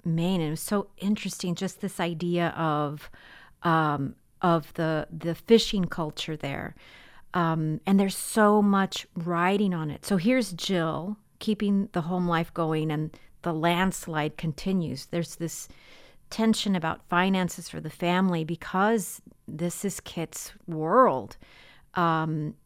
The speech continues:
his job isn't as lucrative as maybe it once was in this part of the country in Maine.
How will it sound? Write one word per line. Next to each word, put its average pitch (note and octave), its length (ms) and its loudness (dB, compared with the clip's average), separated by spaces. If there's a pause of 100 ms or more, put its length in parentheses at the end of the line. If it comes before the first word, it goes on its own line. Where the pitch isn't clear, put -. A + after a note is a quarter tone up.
(220)
his F#3+ 280 -4
job G3+ 500 2
isn't G3+ 340 0
as E3 480 -4 (320)
lucrative A#3 960 -2 (560)
as G3 320 2
maybe F#3+ 300 2
it - 100 -4
once E3+ 420 -2
was A3 340 -2
in A3+ 80 4
this A3+ 160 0
part G#3+ 260 -4
of G#3 100 -4
the G#3+ 80 -6
country A3 480 -4
in G#3+ 120 2
Maine. G#3+ 320 0